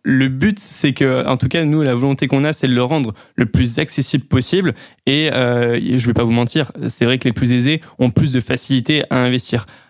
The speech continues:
Maintenant, en ayant une attitude professionnelle, en trouvant des investissements rentables, euh, les banques arrivent à faire confiance à des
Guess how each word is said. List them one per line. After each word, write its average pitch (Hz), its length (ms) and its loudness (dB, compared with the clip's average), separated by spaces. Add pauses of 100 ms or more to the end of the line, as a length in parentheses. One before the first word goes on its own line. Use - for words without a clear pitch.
Maintenant, 165 560 2
en 135 140 2
ayant 151 360 0
une 131 80 2
attitude - 360 -4
professionnelle, 131 760 0
en 123 140 0
trouvant 135 220 0
des 123 160 0
investissements 131 720 -2
rentables, 135 680 0 (380)
euh, 120 120 2
les 123 140 2
banques 151 340 -2
arrivent 135 320 0
à 127 60 0
faire 131 160 -2
confiance 143 460 0
à 123 120 0
des 139 260 0